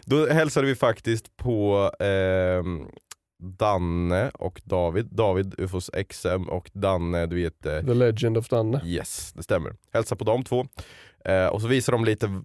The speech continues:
Speaker 1: för de hade varit där dagen innan, för det var
Speaker 2: Ja.
Speaker 1: fredag, lördag, söndag egentligen, men vi var bara där på lördagen.
Speaker 2: Ja.
Speaker 1: Så visade de lite vart man skulle vara, vart man skulle ha meet and greets och
Speaker 2: Mm.
Speaker 1: lite såna saker. Och så stod vi där utanför området där jag skulle ha meet and greet lite senare.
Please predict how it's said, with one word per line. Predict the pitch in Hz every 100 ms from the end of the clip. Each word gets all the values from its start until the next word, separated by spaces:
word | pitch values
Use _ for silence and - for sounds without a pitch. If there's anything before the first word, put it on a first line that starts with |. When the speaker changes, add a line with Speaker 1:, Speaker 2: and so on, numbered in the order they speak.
| -
Speaker 1:
för |
de | 127
hade | 123 117
varit | 101
där | 101
dagen | 95 95 82
innan, | 87 98 90
för | -
det | -
var |
Speaker 2:
Ja. | 120
Speaker 1:
fredag, | 98 95
lördag, | 92 90
söndag | 87 87 95
egentligen, | 76 80
men | 85
vi | 87
var |
bara | 85 87
där | 82
på | 85
lördagen. | 85 82 95 95 - -
Speaker 2:
Ja. | 135
Speaker 1:
Så | 113
visade | 135 131 117
de |
lite | 110
vart | 104 107
man | 104 104 104 104 110 98 -
skulle | - 117
vara, | 104 107 110 117 _
vart | 107 101
man | 104
skulle | 104 101
ha |
meet | 104 98
and | 98 98
greets | 101 107 - -
och | 95 95 98
Speaker 2:
Mm. | 123 98 95 95
Speaker 1:
lite | 90
såna | - 92
saker. | 95 87 90 92 _ _ _ _ _ _ _ _
Och | 98
så | 110
stod | 123 110
vi |
där | 113 104
utanför | 101 92 101 92
området | 95 92 95 92
där | 95
jag | 95
skulle | 101
ha | 92
meet | 95 90 -
and | 90 92
greet | 101 98
lite | 95 87
senare. | - 113 98 95 104